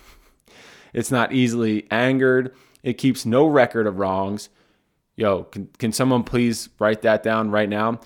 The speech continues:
It keeps no records of wrongs. Should I just say it one more time? It keeps no record of wrongs. That's what love is.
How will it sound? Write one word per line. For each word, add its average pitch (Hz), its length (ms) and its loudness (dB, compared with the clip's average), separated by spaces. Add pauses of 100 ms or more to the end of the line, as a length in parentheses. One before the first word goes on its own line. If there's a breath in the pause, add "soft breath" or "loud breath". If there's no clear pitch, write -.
(180 soft breath)
It 127 260 2
keeps 135 380 0
no 135 320 4
records 127 680 2
of 110 220 2
wrongs. 110 840 0 (4000)
Should 107 120 -4
I 104 120 0
just - 220 -10
say 110 100 2
it 98 100 2
one 104 100 -2
more 104 120 -2
time? 110 320 -4
It 120 120 -2
keeps - 260 -2
no 131 200 4
record 123 420 2
of 95 140 -2
wrongs. 95 420 -4
That's 110 220 -4
what 98 100 -6
love 98 240 -2
is. - 260 -8